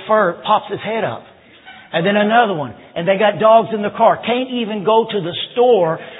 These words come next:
without bringing the dogs. Why? That cat won't betray me. That dog won't betray me.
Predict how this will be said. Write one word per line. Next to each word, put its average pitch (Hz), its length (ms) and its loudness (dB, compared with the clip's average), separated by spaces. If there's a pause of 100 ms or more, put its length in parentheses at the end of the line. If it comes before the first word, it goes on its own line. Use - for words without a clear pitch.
without 185 380 2
bringing 220 360 -2
the 196 100 2
dogs. 220 500 4
Why? 208 420 4 (300)
That 190 340 -2 (120)
cat 190 400 -2
won't 165 260 -6
betray 151 480 -10
me. 117 220 -18 (1500)
That 147 320 -2
dog 190 420 4
won't 151 220 -6
betray 151 480 -8
me. 107 260 -18